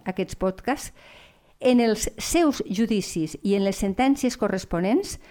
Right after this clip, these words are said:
on es palesa de forma òbvia, descarnada i tràgica la discriminació femenina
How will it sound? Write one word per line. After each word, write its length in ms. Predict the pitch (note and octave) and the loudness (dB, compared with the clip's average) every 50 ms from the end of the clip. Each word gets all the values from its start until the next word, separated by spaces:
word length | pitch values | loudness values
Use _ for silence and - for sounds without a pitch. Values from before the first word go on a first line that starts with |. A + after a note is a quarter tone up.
| - - - _ | -20 -20 -20 _
on 240 | - A#3+ A#3 A3+ G#3 | -2 0 2 2 2
es 160 | G#3 - - | 0 -2 -4
palesa 500 | - F#3 F#3 F#3+ G#3 F#3+ D3+ C#3 C3+ C3 - | -2 -2 0 0 0 -2 -2 -4 -6 -6 -4
de 220 | _ G3 F#3 G#3 G3+ | _ -2 0 0 0
forma 480 | - - C4+ C4+ B3 G#3 F3 E3 - - _ | 0 0 0 2 2 0 -2 -2 -6 -10 _
òbvia, 560 | - G#3+ G#3+ G#3 - - F3 D#3 D3 D3 D#3+ - - | 0 0 0 0 0 -2 -4 -4 -2 -4 -8 -10 -10
descarnada 960 | - F3 G#3+ G3+ - - - G3 F3+ F3+ G3+ G#3 G#3+ G3 F#3 D#3+ D#3 E3 - - - - - - - - - | -6 -4 -4 -4 -4 -6 -6 -6 -4 -2 -2 0 0 0 0 0 -2 -4 -6 -10 -20 -20 -20 -20 -20 -20 -20
i 180 | _ - B3 C#4 | _ -2 -2 0
tràgica 600 | - D4 C4 A3+ G#3+ F3+ G#3+ G#3 G#3 F#3+ F#3 - | 2 2 2 2 2 0 0 0 0 -2 -2 -2
la 160 | - - F3 F3 | -2 -2 0 0
discriminació 640 | G3+ G3 - - F#3 E3+ E3+ E3 E3+ E3 - A#3+ A3 | 0 -2 -2 -2 -2 -2 0 -2 -4 -2 -4 -4 -2
femenina 540 | - B3 A3+ F3 D#3+ D#3+ D#3+ D#3+ D#3 D#3+ | 0 -2 0 0 0 0 0 0 0 -2